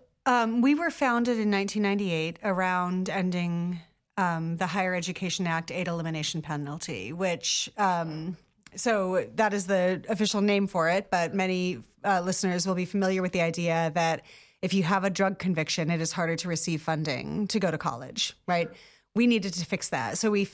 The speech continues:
we largely fixed that, although there are still untold thousands of young people who are either discouraged from or unable to receive funding every year. Um, uh, but we were able to, to heavily influence that,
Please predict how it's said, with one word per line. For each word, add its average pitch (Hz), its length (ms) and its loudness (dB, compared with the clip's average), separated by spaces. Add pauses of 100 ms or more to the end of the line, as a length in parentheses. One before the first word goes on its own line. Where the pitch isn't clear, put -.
(140)
we 202 200 2
largely 214 480 2
fixed - 240 -4
that, 180 120 0
although 170 340 0
there 160 200 -2
are 160 60 0
still 160 400 0
untold 185 460 0
thousands 156 500 -2
of 160 200 -4
young 160 200 -2
people 160 320 -2
who 156 380 -2
are 160 180 2
either 156 200 -2
discouraged 180 580 0
from 170 200 -2
or 160 120 -2
unable 151 300 -4
to - 120 -8
receive 156 320 -4
funding 156 320 -2
every 135 200 -4
year. 175 260 -6 (680)
Um, 175 600 2 (360)
uh, 156 360 2 (100)
but 214 80 4
we 214 160 4
were 208 80 4
able 202 180 4
to, 180 380 0
to 175 340 0
heavily 185 340 2
influence 160 460 -2
that, 147 380 0